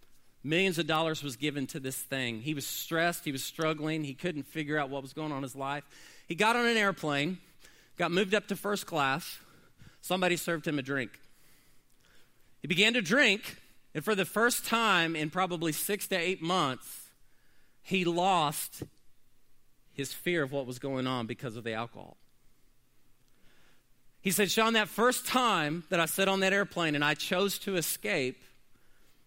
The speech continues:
was what led me down a path of becoming an alcoholic." He ended up leaving ministry full time, became an alcoholic.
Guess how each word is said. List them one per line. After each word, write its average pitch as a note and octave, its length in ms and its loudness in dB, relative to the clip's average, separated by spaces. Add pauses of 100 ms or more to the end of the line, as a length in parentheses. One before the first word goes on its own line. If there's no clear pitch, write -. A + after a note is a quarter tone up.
(300)
was D#3 180 0
what E3+ 180 2
led F#3 340 2
me G3 220 2
down E3+ 220 2
a D3+ 60 -2
path E3 400 0
of B2 80 -8
becoming C3+ 360 -4
an B2+ 100 -4
alcoholic." B2 680 -8 (1400)
He F3+ 140 4
ended A3 140 4
up F#3+ 100 2
leaving G3 560 2
ministry G3 400 2
full F#3+ 240 -4
time, F3 600 -2 (200)
became F#3 320 0
an F3+ 80 2
alcoholic. F3 720 0